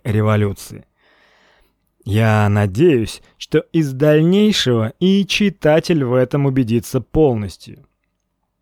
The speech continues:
В рамках этого введения необходимо, однако, дать по возможности точную характеристику составных элементов теории перманентной революции и главных возражений против неё.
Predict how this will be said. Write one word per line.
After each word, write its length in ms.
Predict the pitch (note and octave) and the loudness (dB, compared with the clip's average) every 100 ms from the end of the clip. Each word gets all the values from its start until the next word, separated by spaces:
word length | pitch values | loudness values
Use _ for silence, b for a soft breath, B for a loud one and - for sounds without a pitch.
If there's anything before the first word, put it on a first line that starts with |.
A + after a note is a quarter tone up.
| - | -6
В 100 | A2 | 0
рамках 380 | D3 C#3+ D#3 - | 0 2 0 -2
этого 300 | C#3+ C#3 C3+ | -4 0 0
введения 840 | B2+ A#2+ C3+ B2+ G3 E3+ A2+ G#2 G#2+ - | 0 0 0 0 2 2 2 -2 -6 -6
необходимо, 720 | C3+ C#3+ C#3 D3+ D3+ G3 C#3+ | -2 0 0 -2 0 0 0
однако, 460 | A#2 A#2+ A2+ A#2 - | 0 -2 -2 -6 -6
дать 300 | A#2+ E3 - | -2 -2 -2
по 80 | D#3+ | -2
возможности 640 | E3+ E3+ E3+ D#3+ - D3 | 0 0 0 -2 -2 -6
точную 520 | - F#3+ G3+ - G3+ | -4 -4 -2 0 0
характеристику 1000 | - F#3 E3 - D3 D3 - D3+ E3+ E3 | 2 0 0 0 0 0 -2 0 0 -2
составных 840 | - - D#3+ - F#3 F#3 E3+ A#2+ - | -10 -6 -6 -2 -2 2 0 0 -2
элементов 640 | A#2 A#2 A#2+ D3+ D#3+ D3+ b b b - | -2 0 0 0 -2 -6 b b b -4
теории 480 | C#3+ C#3 C#3 C3+ | 0 2 2 0
перманентной 720 | - C#3 B2 B2 B2 A#2 A2+ B2 | -2 -2 0 0 0 0 -2 0
революции 680 | B2 C3 D#3+ A#2+ - G#2+ - b b | 2 2 2 0 -6 -12 -12 b b
и 280 | E3 D3+ D3 | -2 0 0
главных 540 | C3+ C#3+ C#3+ C#3 B2+ - | 2 2 2 0 -4 -4
возражений 760 | C3+ C3+ C#3+ D3 D#3 C#3 G#2+ G2 | -4 -2 0 0 2 0 0 -4
против 380 | G#2 - F#2 | -6 -6 -6
неё. 300 | A2+ A#2 G#2 | -4 -2 -4